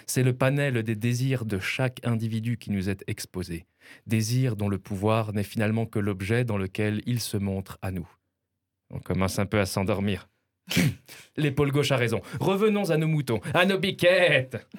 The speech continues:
Même si le pouvoir est un chemin intéressant pour aborder la figure philosophique de la femme.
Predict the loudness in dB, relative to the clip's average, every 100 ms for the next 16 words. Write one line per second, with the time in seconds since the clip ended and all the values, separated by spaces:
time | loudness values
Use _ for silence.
0 | -20 _ -4 0 2 2 0 0 0 -2
1 | 2 4 2 0 -2 -2 0 0 0 0
2 | 0 0 0 0 0 0 0 -2 0 2
3 | 4 4 2 0 -4 -2 0 -2 -2 -4
4 | -4 -6 -8 -8 -2 -2 -2 -4 -4